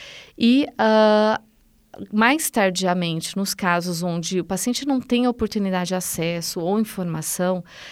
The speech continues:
e ele chega ao término do crescimento, a intervenção mais indicada e utilizada é a cirurgia ortognática, que é uma intervenção bem mais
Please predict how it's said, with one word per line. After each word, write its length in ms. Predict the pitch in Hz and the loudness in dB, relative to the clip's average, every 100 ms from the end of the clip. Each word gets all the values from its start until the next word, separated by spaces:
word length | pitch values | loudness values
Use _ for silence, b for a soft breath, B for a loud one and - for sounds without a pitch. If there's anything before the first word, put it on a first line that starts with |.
| B | B
e 120 | - 202 | -2 0
ele 160 | 220 | 0
chega 500 | - - 214 185 202 - | -2 2 2 2 0 2
ao 160 | 196 202 | 2 0
término 800 | - - 262 269 269 226 202 180 | -2 2 4 6 6 4 0 -2
do 120 | 165 | -6
crescimento, 960 | 160 165 - 165 160 202 196 190 165 - B B B B | -8 -8 -6 -6 -4 -2 -2 -6 -12 -14 B B B B
a 120 | 208 | 0
intervenção 760 | 220 240 220 233 220 - 196 190 | 0 2 2 2 0 0 0 0
mais 540 | 185 196 226 269 240 | 0 2 4 2 2
indicada 640 | 220 - 214 196 170 160 160 | 0 -2 -6 -6 -4 -4 -6
e 20 | |
utilizada 640 | 165 180 190 185 190 220 - | -6 -4 -2 0 2 0 -2
é 180 | 226 226 | 0 0
a 60 | |
cirurgia 500 | 226 247 233 226 214 | -2 -4 -2 -4 -4
ortognática, 880 | 214 233 233 262 180 175 - - 185 - B B B _ | -4 -6 -4 -2 -4 -4 -8 -8 -14 -16 B B B _
que 200 | - 185 | -4 0
é 240 | 175 170 | 2 2
uma 140 | 196 208 | 2 0
intervenção 440 | 202 196 190 202 | -2 -4 -4 -4
bem 140 | 202 | -2
mais 300 | 220 220 214 | 0 0 -2